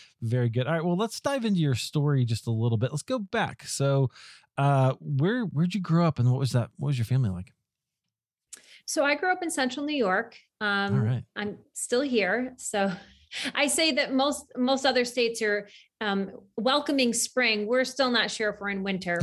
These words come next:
Speaker 2: We had a,
Speaker 1: <laughs>
Speaker 2: a storm a week ago, but there's no snow at the moment. So I, we're doing good today. Um, but I grew up actually in a Catholic church. Um, you know, we were always a family of believers. Um, so I never had that where it was like,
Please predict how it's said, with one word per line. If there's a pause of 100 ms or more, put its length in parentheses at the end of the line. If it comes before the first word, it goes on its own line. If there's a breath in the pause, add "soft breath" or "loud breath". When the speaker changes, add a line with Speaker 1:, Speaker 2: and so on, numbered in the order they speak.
Speaker 2:
We
had
a,
Speaker 1:
<laughs>
Speaker 2:
a
storm
a
week
ago,
but (320 loud breath)
there's
no
snow
at
the
moment.
So
I,
we're
doing
good
today. (420 loud breath)
Um,
but
I
grew
up
actually
in
a
Catholic
church. (380 soft breath)
Um,
you
know,
we
were (100)
always
a
family
of
believers. (400 soft breath)
Um,
so
I
never
had
that (200)
where (680)
it
was
like,